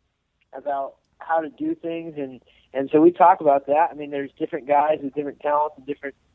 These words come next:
you know, plans moving forward, and, and, uh, yeah, there's more to, more life than fighting. It's just we happen to love fighting, so, um, we, we, we're, we're lucky guys to be able to do it, but we're always thinking of the bigger picture.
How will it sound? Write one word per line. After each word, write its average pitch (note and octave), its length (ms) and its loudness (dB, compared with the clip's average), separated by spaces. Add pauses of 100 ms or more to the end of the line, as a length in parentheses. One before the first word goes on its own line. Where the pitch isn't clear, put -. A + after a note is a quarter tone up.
(460)
you - 100 -20
know, A#2 360 -8 (260)
plans C#3+ 320 2
moving C#3 280 -2
forward, D3 400 6
and, B2 240 -6
and, B2 360 -2
uh, A#2+ 380 0 (600)
yeah, D#3 180 4
there's C3+ 220 -6
more D#3 260 0
to, D3 80 -4 (400)
more D#3+ 240 2
life D#3+ 320 4
than C#3 160 -18
fighting. D#3 360 2
It's C#3 120 -16
just C#3+ 180 -14
we D3 140 -6
happen D3 260 -2
to C#3 60 -8
love C#3+ 360 0
fighting, D3+ 300 2 (140)
so, A#2+ 200 -8 (480)
um, B2 280 -4
we, C#3 160 -2 (180)
we, C#3+ 260 2
we're, C3+ 340 4
we're C#3 200 4
lucky D#3+ 300 4
guys D#3+ 300 6
to C#3+ 40 -16
be D3+ 80 -4
able D3 180 -2
to B2+ 60 -8
do D3 200 0
it, C#3+ 100 0
but C3+ 100 -4 (220)
we're C#3 120 -2
always C#3+ 200 0 (100)
thinking - 240 -20
of A#2+ 80 -20 (100)
the - 120 -20
bigger A#2+ 180 -12
picture. A#2+ 360 -20